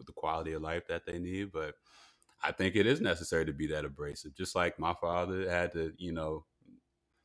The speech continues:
tell me kinda sternly, you know, about certain things. It sunk in when he, you know, put his foot on it.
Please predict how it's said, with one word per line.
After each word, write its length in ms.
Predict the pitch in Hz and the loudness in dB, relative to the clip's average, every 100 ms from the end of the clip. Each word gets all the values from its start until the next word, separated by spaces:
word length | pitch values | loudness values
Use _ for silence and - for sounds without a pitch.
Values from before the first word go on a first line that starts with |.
| _ - | _ 0
tell 240 | 82 90 | 4 4
me 260 | 90 92 92 | 4 2 0
kinda 280 | 92 87 | 0 0
sternly, 640 | 87 - 87 92 92 92 101 | -2 0 0 2 0 -2 -2
you 120 | 87 | -2
know, 200 | 82 82 | -2 -2
about 300 | 80 80 80 | -2 -2 -2
certain 260 | 85 78 | -2 -4
things. 360 | - 80 87 92 | -4 -2 -2 -2
It 120 | 76 | -4
sunk 340 | - 85 87 92 | -2 0 0 -2
in 280 | 92 73 | -2 -4
when 120 | 76 76 | -6 -6
he, 160 | 73 - | -8 -8
you 120 | 78 | -8
know, 220 | 76 78 _ - - _ | -8 -10 _ -20 -20 _
put 140 | - 78 | -2 -2
his 120 | 76 | -2
foot 220 | - 101 | 0 2
on 200 | 85 71 | 2 -2
it. 100 | 71 | -8